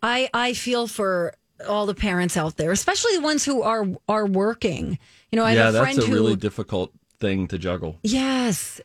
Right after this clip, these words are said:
Speaker 1: I mean, especially, like, i-, if you have one spouse travels for work,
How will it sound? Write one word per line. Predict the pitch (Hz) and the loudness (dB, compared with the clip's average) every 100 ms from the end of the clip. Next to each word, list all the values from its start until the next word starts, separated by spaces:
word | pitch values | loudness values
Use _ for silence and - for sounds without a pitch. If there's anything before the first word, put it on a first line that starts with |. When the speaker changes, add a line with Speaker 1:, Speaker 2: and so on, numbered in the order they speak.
| - | -2
Speaker 1:
I | 254 | 0
mean, | 254 247 | 2 2
especially, | 233 285 269 269 269 247 | 0 0 -2 0 0 0
like, | 220 208 - | 0 -2 -4
i-, | - 202 - | -4 -4 -2
if | 226 | -2
you | 247 233 | 0 0
have | 214 202 196 196 170 190 | 2 2 2 0 -2 -6
one | - 208 220 220 | -2 0 2 2
spouse | 208 - - 202 202 208 - - - | 0 -2 0 2 2 0 -2 -8 -10
travels | - 240 208 202 208 208 - | -2 2 2 2 0 0 -2
for | - 214 | 0 0
work, | 202 214 208 208 - | 2 2 0 -4 -12